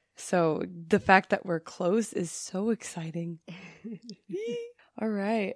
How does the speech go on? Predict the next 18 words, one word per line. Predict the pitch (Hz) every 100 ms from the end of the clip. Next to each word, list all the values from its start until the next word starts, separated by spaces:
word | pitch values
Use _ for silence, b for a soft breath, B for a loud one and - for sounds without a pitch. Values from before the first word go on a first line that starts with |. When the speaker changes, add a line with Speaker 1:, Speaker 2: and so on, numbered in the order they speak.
| -
Speaker 1:
And | 208
then | 214
our | - 208 202
last | 190 190 220 254 - - - b _
little | 220 226 214
update | 208 226 - 269 240
we | 226
have | 202 196 175 175
here. | 196 185 175 190 233 b b b _ _ _ _ _ _ _ -
Speaker 2:
So, | 269 247 240 233 226 208 -
you | 302
know, | 285 220 202 196
podcasting | - - 262 254 240 - 214 202
is | 190 175
a |
lot. | 165 165 - 190 175 -
It's | 175 -
not, | 185 175 156